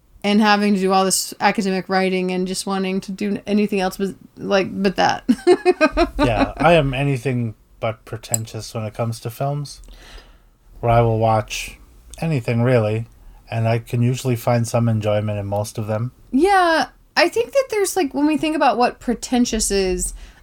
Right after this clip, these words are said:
Speaker 1: I don't think I was pretentious. I think that we get these ideas in our head about what entertainment ought to be. And
Speaker 2: Yeah.
Speaker 1: I think that with horror and with things like horror, like fantasy or drama,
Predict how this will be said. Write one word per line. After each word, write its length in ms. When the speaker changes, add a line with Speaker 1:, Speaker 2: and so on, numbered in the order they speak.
Speaker 1:
I 140
don't 200
think 160
I 100
was 160
pretentious. 760
I 120
think 300
that 380
we 260
get 320
these 280
ideas 600
in 100
our 140
head 280
about 380
what 380
entertainment 680
ought 220
to 100
be. 380
And 140
Speaker 2:
Yeah. 60
Speaker 1:
I 60
think 360
that 300
with 200
horror 840
and 200
with 140
things 260
like 240
horror, 400
like 160
fantasy 1040
or 360
drama, 600